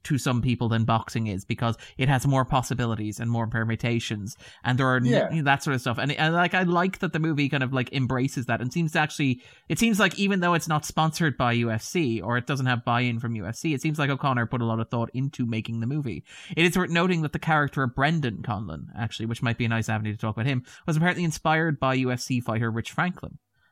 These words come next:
Speaker 1: um, who actually,
Speaker 2: Oh, wow.
Speaker 1: who actually was a math teacher. Um, so the, you know, the, the banker got one thing right, possibly. Maybe he was thinking of his other client, Rich Franklin.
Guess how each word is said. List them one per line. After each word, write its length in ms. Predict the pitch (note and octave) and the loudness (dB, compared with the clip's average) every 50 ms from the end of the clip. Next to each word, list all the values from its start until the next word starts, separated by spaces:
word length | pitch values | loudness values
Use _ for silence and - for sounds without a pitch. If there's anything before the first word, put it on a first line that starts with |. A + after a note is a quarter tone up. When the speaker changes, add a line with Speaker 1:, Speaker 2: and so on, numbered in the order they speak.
| _ _ | _ _
Speaker 1:
um, 260 | - A#2 B2 A#2+ A#2+ - | -2 0 0 0 0 0
who 140 | C#3+ D3 D#3 | 2 2 4
actually, 280 | D3 D3 - - F3+ A#3 | 4 2 2 0 2 2
Speaker 2:
Oh, 120 | A#3 G3+ | 4 4
wow. 280 | F#3+ A#3 B3+ G#3 G3 F#3 | 4 4 4 2 2 0
Speaker 1:
who 100 | D#3+ D#3+ | 0 2
actually 260 | E3 E3 - - E3+ D3+ | 2 2 2 0 0 0
was 240 | D#3+ E3+ F3+ E3+ | 2 2 0 2
a 60 | F3 C3+ | 0 0
math 300 | B2 A#2 A2 - - - | 0 0 -2 -4 -6 -8
teacher. 420 | - A#2 G#2 - - - - - - _ _ _ - | -6 -6 -6 -6 -8 -10 -10 -12 -16 _ _ _ -4
Um, 360 | - A#2+ A#2+ A#2+ A#2 A2+ A#2 - _ _ _ _ | 0 2 4 4 2 2 0 -4 _ _ _ _
so 120 | - D#3+ | -2 0
the, 160 | D#3+ E3 G#3 | 0 0 0
you 80 | C#4+ E4 | 0 0
know, 140 | B3 G3 G#3+ | 2 2 2
the, 140 | - A3+ G3 | 0 -2 -2
the 120 | - F#3 | -2 0
banker 320 | E3+ F3+ F#3 F#3+ F#3+ G3+ | 2 2 2 2 2 0
got 220 | E3 D#3+ F3 - - | 2 2 2 2 2
one 180 | F3 F#3+ G3 | 2 2 2
thing 160 | F#3 D3 A#2 G#2+ | 2 0 -2 -2
right, 240 | G#2 F#2 F2+ - - | -4 -6 -6 -6 -4
possibly. 440 | - G#2 A2 - A2+ - E3+ G3 F#3+ - _ - _ | -4 -4 -4 -4 -6 -6 -6 -6 -6 -10 _ -10 _
Maybe 180 | D3+ E3 F3 F3+ | -2 0 2 2
he 60 | F3+ | 2
was 120 | F3+ F3+ E3 | 2 2 0
thinking 220 | - F#3 E3+ F3 | 0 0 2 2
of 80 | E3+ E3 | 2 2
his 80 | E3 | 2
other 160 | F#3+ F#3 F#3 | 2 2 2
client, 320 | - - D3+ B2+ A#2 - - | 0 0 0 0 0 0 -2
Rich 140 | C3+ - - | -4 -2 0
Franklin. 460 | - E3 D#3 D#3 - - G#2+ - - | 0 0 0 0 -2 -4 -6 -6 -8